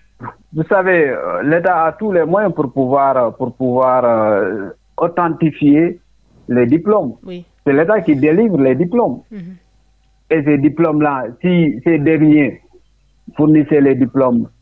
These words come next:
Speaker 1: des faux diplômes, je pense que c'est pas de leur responsabilité. Et si normalement ces faux diplômes existaient, mais ces personnes-là doivent être sanctionnées.
Speaker 2: Mhm.
Speaker 1: Est-ce que vous avez entendu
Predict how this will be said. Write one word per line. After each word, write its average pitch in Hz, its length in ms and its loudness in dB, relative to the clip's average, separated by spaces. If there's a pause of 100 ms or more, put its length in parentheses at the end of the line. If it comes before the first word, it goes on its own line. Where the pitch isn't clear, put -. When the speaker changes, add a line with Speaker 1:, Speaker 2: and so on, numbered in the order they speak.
(140)
Speaker 1:
des 131 180 0
faux 143 180 0
diplômes, 135 480 0
je 123 60 0
pense 135 300 -2
que 127 160 -2
c'est 127 100 -2
pas 127 160 0
de 120 100 -2
leur 120 240 2
responsabilité. 143 920 -2 (280)
Et 151 220 0
si 190 160 2
normalement 170 640 0 (100)
ces 151 120 2
faux 160 180 0
diplômes 151 380 0 (100)
existaient, 147 640 -2 (240)
mais 131 180 2
ces 151 140 2
personnes-là 175 520 0
doivent 151 240 0
être 185 300 0
sanctionnées. 233 460 0 (320)
Speaker 2:
Mhm. 190 60 -20 (880)
Speaker 1:
Est-ce 175 160 0
que 208 60 0
vous 180 160 2
avez 175 220 0
entendu 170 400 0